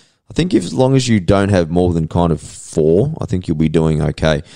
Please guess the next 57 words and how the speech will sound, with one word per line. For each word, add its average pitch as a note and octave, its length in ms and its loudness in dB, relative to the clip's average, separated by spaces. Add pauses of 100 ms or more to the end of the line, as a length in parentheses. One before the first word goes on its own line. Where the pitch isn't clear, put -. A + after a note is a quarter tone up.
(200)
I'm - 120 0
assuming G2 360 0
a F#2 60 0
lot, F2 120 2
a E2+ 40 0
lot F2+ 120 2
of F2+ 80 -4
people E2 300 -4
have D#2 80 -10
got - 160 -4
Payne D#2 220 -4
Haas D#2 240 -2
still, G#2+ 320 -2
so D#2+ 300 0 (340)
he's F#2 160 -2
probably F#2+ 260 2
doing G2 220 2
it. - 100 -2
Everyone's F2 360 2
got - 140 -2
Nico, D2 360 -2
so D#2 220 -2
it's - 420 -10
gonna G2+ 120 2
be F2+ 40 4
one E2 120 2
of C#2+ 40 0
those C#2+ 180 -2
things D#2 220 -2
that C2 140 0
if, - 220 -12
does D#2+ 220 0
Freddie D2 280 -2
Fitler A1+ 400 -2
actually - 220 -6
pick - 220 -4
him, D2 180 -2 (340)
especially E2 360 0
if - 140 -4
Pups, - 400 -4
I C2+ 100 -2
don't D#2+ 100 2
know D2+ 60 2
if - 100 -4
Pups - 220 -2
is A#1 80 -8
gonna A1+ 140 -4
be A1+ 100 -4
available, B1+ 340 -2
probably D2+ 300 -2
not. D#2 300 -2 (380)
Maybe D#2+ 220 2
Nick, D#2+ 220 -2
maybe E2 220 0
game D#2 240 -2
one D#2+ 160 2
he, D#2 160 -2